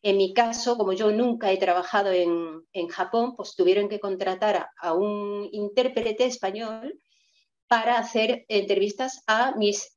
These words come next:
compañeros y excompañeros españoles que me conocen en el terreno laboral, ¿no? De esa manera hace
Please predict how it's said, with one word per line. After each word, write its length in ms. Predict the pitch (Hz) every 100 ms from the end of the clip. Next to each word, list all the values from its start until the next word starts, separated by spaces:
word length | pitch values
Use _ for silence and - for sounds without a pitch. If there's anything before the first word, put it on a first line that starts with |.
| _
compañeros 560 | - 214 214 220 240 247
y 60 | 233
excompañeros 760 | - - 214 214 208 226 233
españoles 720 | 214 - 202 196 220 262 262
que 140 | 220 196
me 100 | 196
conocen 720 | 196 214 220 - 285 302 - _
en 240 | 214 202 196
el 360 | 185 185 180 -
terreno 500 | 202 208 214 240 233
laboral, 580 | 175 156 147 - 151
¿no? 240 | 202 294 - _ _ _ _ _ -
De 160 | 214
esa 180 | 220 254
manera 640 | 240 247 254 233 247 - -
hace 480 | - 214 196 175 170